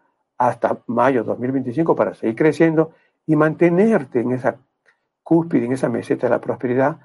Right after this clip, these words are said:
hasta mayo del dos mil veintinueve. No olvides que entre el dos mil veintiuno y dos mil veinticinco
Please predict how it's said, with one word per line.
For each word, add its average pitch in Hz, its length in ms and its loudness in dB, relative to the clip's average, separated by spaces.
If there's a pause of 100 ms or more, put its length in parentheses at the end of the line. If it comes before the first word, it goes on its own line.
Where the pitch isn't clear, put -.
(300)
hasta 127 300 -2
mayo 117 320 0
del 107 160 -4
dos - 180 -2
mil 123 220 -6
veintinueve. 104 640 -8 (280)
No 165 100 2
olvides 147 420 2
que 117 140 4
entre 107 240 0
el 98 40 -6
dos 101 120 -6
mil 156 140 4
veintiuno 151 360 0
y - 20 -4
dos 110 100 -6
mil 131 120 -4
veinticinco 151 600 -2